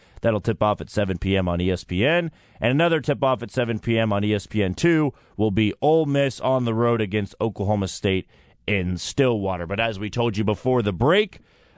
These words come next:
let's dive into these games for Kansas and Kansas State. We'll start it off with the game that'll be first on the docket, Kansas State and Florida.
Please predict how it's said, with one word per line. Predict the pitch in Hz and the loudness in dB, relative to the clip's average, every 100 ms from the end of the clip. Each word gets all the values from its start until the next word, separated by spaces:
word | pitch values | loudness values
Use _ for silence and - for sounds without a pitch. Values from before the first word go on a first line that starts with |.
| - | -12
let's | 151 | -4
dive | - 180 190 | 2 4 4
into | 185 175 | 0 -2
these | 156 151 | 0 -2
games | 113 151 156 139 | 0 0 0 -4
for | - 123 | -6 -4
Kansas | 147 147 139 123 131 - | 0 0 0 -2 -4 -2
and | 123 127 120 | -2 0 -2
Kansas | - 120 117 98 | -2 -2 0 -2
State. | - 117 | -2 0
We'll | 107 110 | 0 -2
start | - 160 165 | 0 2 2
it | 143 | 2
off | 143 139 | 0 0
with | 123 | -6
the | 104 | -4
game | 107 120 | -2 0
that'll | 110 107 | 0 -2
be | 95 | -2
first | - 170 - | 0 0 0
on | 127 101 | -2 -2
the | |
docket, | 87 95 92 107 - _ _ _ | -2 -2 0 -4 -4 _ _ _
Kansas | - 139 143 117 107 | 0 2 2 -2 -4
State | - 127 123 - | -2 0 0 -2
and | 101 95 82 | -4 -2 -4
Florida. | - 135 147 123 98 | -6 -2 0 0 -2